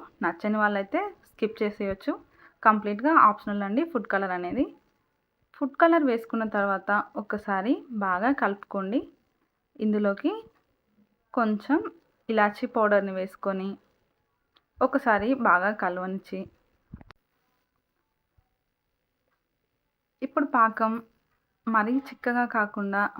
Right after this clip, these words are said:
మరీ పలచగా కాకుండా ఇలా కొంచెం స్టిక్కీగా అయ్యేలాగా ప్రిపేర్ చేసుకొని ఇదే పాకంలోకి మనం నెయ్యిలో ఫ్రై చేసి పెట్టుకున్న బ్రెడ్ ముక్కల్ని అన్నింటినీ ఇందులోకి వేసుకొని స్టవ్ని లో ఫ్లేమ్లోకి పెట్టుకొని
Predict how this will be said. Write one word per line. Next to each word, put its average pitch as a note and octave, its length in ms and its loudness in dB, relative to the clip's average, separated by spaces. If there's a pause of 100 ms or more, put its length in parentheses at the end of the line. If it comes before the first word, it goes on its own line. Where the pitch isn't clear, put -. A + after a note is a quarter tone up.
(120)
మరీ F#3+ 200 -4
పలచగా G#3 460 -2
కాకుండా F#3+ 480 -6 (440)
ఇలా C4+ 160 4
కొంచెం C4+ 460 4
స్టిక్కీగా A3 560 -4 (340)
అయ్యేలాగా G#3 480 0
ప్రిపేర్ G#3+ 400 -4
చేసుకొని G#3 480 -2 (640)
ఇదే D4 220 2
పాకంలోకి A#3 800 2 (140)
మనం A#3+ 320 4 (220)
నెయ్యిలో A3 300 2
ఫ్రై B3+ 180 2
చేసి A3+ 260 -8
పెట్టుకున్న G#3+ 420 -4 (100)
బ్రెడ్ G3+ 280 -2
ముక్కల్ని G3+ 460 -2 (480)
అన్నింటినీ A3 600 2 (600)
ఇందులోకి G#3 440 -2
వేసుకొని G#3 540 0 (580)
స్టవ్ని A3+ 480 4 (200)
లో G3 220 2
ఫ్లేమ్లోకి G#3 560 -4
పెట్టుకొని F#3 580 -6